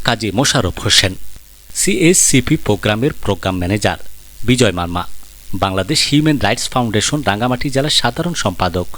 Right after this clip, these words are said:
অলোক বড়ুয়া, জামাল বশির সহ ক্যাথলিক প্রধান, বিভিন্ন সহকারী প্রতিষ্ঠানের কর্মকর্তা, কর্মচারী সহ গণমাধ্যম কর্মীগণ। প্রারম্ভিক প্রার্থনা করেন ডক্টর পাস্টর স্টিফেন জে মিত্র। কেক কাটার সময় প্রার্থনা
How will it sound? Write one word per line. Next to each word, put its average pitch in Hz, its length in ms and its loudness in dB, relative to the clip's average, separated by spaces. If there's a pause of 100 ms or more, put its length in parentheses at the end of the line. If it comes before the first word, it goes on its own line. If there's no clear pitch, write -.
(300)
অলোক 127 260 2
বড়ুয়া, 90 320 2 (540)
জামাল 175 340 4
বশির 190 360 0 (100)
সহ 127 160 2 (340)
ক্যাথলিক 143 400 0 (100)
প্রধান, 90 280 0 (240)
বিভিন্ন 104 300 0 (120)
সহকারী 156 440 0
প্রতিষ্ঠানের 123 640 0
কর্মকর্তা, 123 560 0 (320)
কর্মচারী 185 500 0 (100)
সহ 175 140 -2 (300)
গণমাধ্যম 120 560 -2
কর্মীগণ। 92 420 0 (560)
প্রারম্ভিক 147 540 2 (120)
প্রার্থনা 110 380 0 (120)
করেন 95 200 -2 (440)
ডক্টর - 260 0 (120)
পাস্টর 131 340 -2 (200)
স্টিফেন 107 420 -2 (200)
জে 104 100 4 (100)
মিত্র। - 280 -2 (500)
কেক 95 220 0
কাটার 92 340 -4
সময় 175 260 2
প্রার্থনা 131 340 0